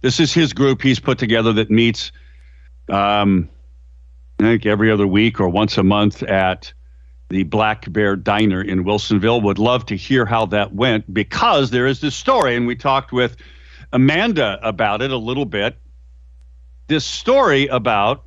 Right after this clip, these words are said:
how the government's tracking us using our smartphones if we're unvaccinated.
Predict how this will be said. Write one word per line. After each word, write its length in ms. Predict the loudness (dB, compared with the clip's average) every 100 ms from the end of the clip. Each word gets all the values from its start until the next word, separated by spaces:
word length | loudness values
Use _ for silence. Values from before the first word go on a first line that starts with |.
| -20 -20 -20 -20 -20 -20 -20 -20 -20 -20 -20 -20 -20 -8
how 80 | -2
the 60 | 0
government's 480 | 2 2 4 2 -2
tracking 640 | -4 0 -2 0 0 0 2
us 600 | -2 -2 -10 -20 -20 -20 -20 -20 -20 -20 -6
using 360 | -2 0 2
our 140 | 4 2
smartphones 800 | -2 0 0 0 0 0 0 -6 -20 -20 -20 -20 -20 -20 -20 -20 -20 -20 -20 -20 -20 -20 -20 -20 -20 -20 -2
if 220 | 0 0
we're 160 | -2 0
unvaccinated. 800 | 2 2 0 -2 -6 -8 -8